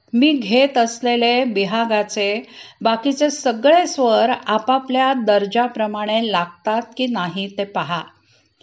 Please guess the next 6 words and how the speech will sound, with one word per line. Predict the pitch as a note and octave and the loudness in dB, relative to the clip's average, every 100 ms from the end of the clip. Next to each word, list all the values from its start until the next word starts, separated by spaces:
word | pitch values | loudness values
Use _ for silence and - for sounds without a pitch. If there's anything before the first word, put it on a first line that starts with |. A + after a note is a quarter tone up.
| _ _ _ | _ _ _
हेही | C4 D#4 C#4+ F4 | 2 2 2 0
त्यांनी | D#4 C4+ C#4 | 2 4 4
आम्हाला | C#4 A#3+ A3+ A#3+ B3 B3 | 2 2 0 0 0 0
जणू | C4+ A3 G#3 A3 | 0 0 0 -2
काय | A3 G#3+ A3+ | -2 -2 0
सुचवले. | - F3 E3 - G#3+ G3 C#3+ | -4 -8 -8 -4 -2 -2 -6